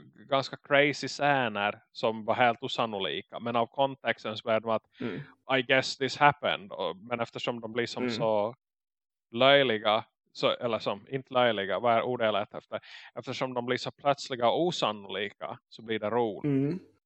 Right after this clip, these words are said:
Speaker 1: Eh, till exempel, jag tänker på de här tidiga filmerna, de typ börjar fightas, plötsligt så är de inne i ett hjul som rullar, men att det här hjulet
Speaker 2: Ja.
Speaker 1: är som i kontext i allting, eller att
Speaker 2: Ja,
Speaker 1: Jack Sparrow blir
Speaker 2: precis.
Speaker 1: tagen av införing och försöker fly.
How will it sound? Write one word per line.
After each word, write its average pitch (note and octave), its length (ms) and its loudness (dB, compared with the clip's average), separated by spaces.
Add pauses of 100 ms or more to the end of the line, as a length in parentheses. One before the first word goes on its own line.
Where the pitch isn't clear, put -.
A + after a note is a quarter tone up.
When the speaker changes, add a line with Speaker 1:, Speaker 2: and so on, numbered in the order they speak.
(600)
Speaker 1:
Eh, A2 260 2
till B2+ 180 -4
exempel, A#2+ 440 0
jag A2+ 120 0
tänker A#2 280 -6
på A#2 160 -4
de A2+ 100 -6
här A2+ 60 -8
tidiga A2 380 0
filmerna, G#2+ 400 -2
de G2+ 180 -8
typ F#2+ 260 -8
börjar G2 180 -2
fightas, G#2 540 -2
plötsligt A2 320 -8
så A2 100 -6
är G#2 100 -2
de G#2+ 140 -4
inne G#2+ 260 -4
i G#2 40 0
ett - 160 -6
hjul G#2 340 -6
som G#2+ 260 -8
rullar, G2+ 580 -2
men A2 200 -8
att A2 140 -6 (540)
det B2 60 -14
här B2 100 2
hjulet A#2+ 320 2
Speaker 2:
Ja. A#2 60 6
Speaker 1:
är A2 120 4
som - 160 -10
i A#2+ 40 -10
kontext - 800 -4
i - 40 -10
allting, - 400 -10
eller A2+ 160 2
att G#2+ 100 2 (400)
Speaker 2:
Ja, A2 280 4
Speaker 1:
Jack - 140 6
Sparrow B2 300 2
blir A#2+ 100 2
Speaker 2:
precis. B2 180 2
Speaker 1:
tagen A2 200 2
av A2+ 120 0
införing G#2+ 600 -2
och G#2+ 60 -2
försöker A2 280 -4
fly. G#2 400 -4